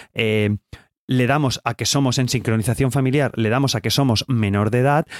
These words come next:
y a partir de ahí hacemos la vinculación con un código bidi, con una fotografía y demás. Entonces ya se queda una vinculación entre los,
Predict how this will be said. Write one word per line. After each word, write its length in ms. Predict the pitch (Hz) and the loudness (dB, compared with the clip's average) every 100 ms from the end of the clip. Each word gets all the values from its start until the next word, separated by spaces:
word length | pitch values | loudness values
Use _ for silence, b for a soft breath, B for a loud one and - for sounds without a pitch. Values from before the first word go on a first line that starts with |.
| B | B
y 100 | 123 | -2
a 60 | |
partir 320 | - 110 135 | 0 -2 0
de 80 | 127 | 2
ahí 160 | 131 143 | 2 2
hacemos 340 | 131 117 123 | 2 0 2
la 100 | 123 | 2
vinculación 600 | 104 101 98 87 104 95 90 B - | 0 0 -2 -2 0 -2 -2 B -6
con 160 | 101 | 0
un 100 | 113 | 0
código 360 | 107 101 101 110 | 2 0 2 2
bidi, 340 | 147 143 147 | 2 2 0
con 180 | 139 101 | 0 -2
una 160 | 101 104 | -2 -2
fotografía 800 | 110 107 101 101 123 135 147 - B | -4 -2 -2 -2 0 2 0 -2 B
y 100 | 123 | -4
demás. 380 | 98 95 87 - _ _ _ _ _ - | -2 -2 -4 -8 _ _ _ _ _ -8
Entonces 380 | 135 120 131 156 | -2 0 0 0
ya 120 | 147 | 0
se 120 | 131 | 0
queda 200 | 147 156 | 0 0
una 160 | 156 156 | 2 2
vinculación 640 | 147 143 143 135 147 156 B B | 0 0 0 2 2 0 B B
entre 440 | - 113 110 101 90 B | -4 -4 -2 -2 -4 B
los, 320 | B 104 95 | B -2 -2